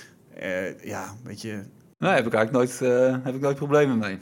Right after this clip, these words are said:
Speaker 1: Hoezo heb je er geen problemen
Speaker 2: Nee,
Speaker 1: mee?
Speaker 2: ik heb daar nooit problemen mee. Ik, eh, als ik, eh, die man, dat is toch helemaal niet waar? Alleen in Luxemburg kan het gillend druk zijn bij al die tankstations.
Speaker 1: Ja.
Speaker 2: Maar waar jij naartoe wil natuurlijk,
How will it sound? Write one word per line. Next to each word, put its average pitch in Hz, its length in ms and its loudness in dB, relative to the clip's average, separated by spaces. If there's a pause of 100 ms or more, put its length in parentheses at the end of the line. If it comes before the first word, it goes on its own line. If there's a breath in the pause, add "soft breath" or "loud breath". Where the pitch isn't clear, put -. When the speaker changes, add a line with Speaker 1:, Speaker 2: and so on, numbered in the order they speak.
Speaker 1:
Hoezo 107 140 -6
heb 104 100 -4
je 110 60 -4
er 107 60 -4
geen 107 120 -2
problemen 104 420 -6
Speaker 2:
Nee, - 160 2
Speaker 1:
mee? 110 80 -10
Speaker 2:
ik 107 100 -14
heb 107 140 -6
daar 156 80 0
nooit 151 160 -2
problemen 147 380 0
mee. 104 200 -2
Ik, 110 160 -12
eh, 104 280 -4
als 110 200 -6
ik, - 140 -20
eh, 113 120 -4 (840)
die 110 240 -14
man, 127 140 4
dat 117 100 -2
is 123 60 -6
toch 127 100 -2
helemaal 127 220 4
niet 120 80 2
waar? 107 260 0
Alleen 135 240 0
in 151 60 2
Luxemburg 135 520 2
kan 131 120 2
het 117 100 -6
gillend 123 260 0
druk 120 200 -2
zijn 107 220 -2
bij 101 100 -4
al 98 60 -4
die 101 100 -14
tankstations. - 680 -12
Speaker 1:
Ja. 113 280 -4
Speaker 2:
Maar 107 100 0
waar 113 120 6
jij 135 140 6
naartoe 247 400 2
wil 185 160 8
natuurlijk, 123 600 0